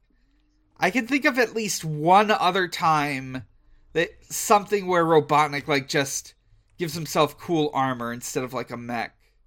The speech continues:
And that's also in a comic, just an Ian Flynn comic from, like, twenty fourteen or something.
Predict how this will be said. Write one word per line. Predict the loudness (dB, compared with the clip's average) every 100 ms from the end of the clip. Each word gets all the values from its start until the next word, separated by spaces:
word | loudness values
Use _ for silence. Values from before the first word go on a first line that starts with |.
| _ _ _ _ _ _ _ _ _ _ _ -12
And | -4 2
that's | 2 2 -8
also | 0 0 0 -4
in | -4
a | -8
comic, | -6 -4 -4 -8 -12 _ -4
just | -4 -4 -10 _ _ _ _ _ _
an | -8 -2
Ian | -2 -2
Flynn | -2 -2 -2
comic | 0 0 -2 -8
from, | -8 -6
like, | -6 -8 _ _ _
twenty | -12 -6 -6
fourteen | -6 -6 -6 -8 -12
or | -12
something. | -14 -14 -14 -14 -16 -18